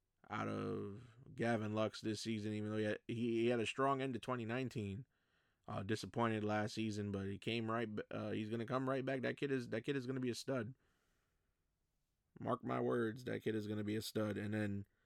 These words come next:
the signing that everybody's talking about, uh, Trevor Bauer, which some people don't have,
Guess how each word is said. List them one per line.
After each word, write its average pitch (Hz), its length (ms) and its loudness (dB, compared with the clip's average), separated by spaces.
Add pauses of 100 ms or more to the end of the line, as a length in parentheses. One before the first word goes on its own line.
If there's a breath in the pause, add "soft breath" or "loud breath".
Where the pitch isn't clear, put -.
(580)
the 113 100 2
signing 135 580 6
that 117 280 -2
everybody's 123 920 6
talking 101 340 -2
about, - 280 -8 (1000)
uh, 110 160 -2
Trevor 110 320 4
Bauer, 104 440 8
which 101 360 2 (960)
some - 280 2
people 170 280 0
don't 135 440 0
have, 175 420 4